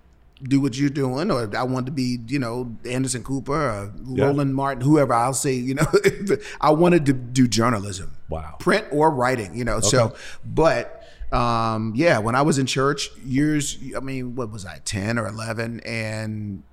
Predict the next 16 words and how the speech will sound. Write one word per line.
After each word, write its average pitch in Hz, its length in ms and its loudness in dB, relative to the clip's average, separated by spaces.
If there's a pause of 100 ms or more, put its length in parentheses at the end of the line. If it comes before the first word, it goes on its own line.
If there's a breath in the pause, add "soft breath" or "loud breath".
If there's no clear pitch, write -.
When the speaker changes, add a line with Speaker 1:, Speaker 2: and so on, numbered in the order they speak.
(200)
Speaker 1:
you 131 100 -2
know, 104 140 -2
we 104 160 -2
went 123 220 0
to 123 80 -2
this 117 160 -2
church, - 480 -2 (180)
and 110 560 -6 (160)
my 113 120 -4
mother 117 320 -2
made 101 500 -2
me 120 120 -4
get 117 180 -6
in 123 60 -10
the 120 60 -6
choir. - 460 -10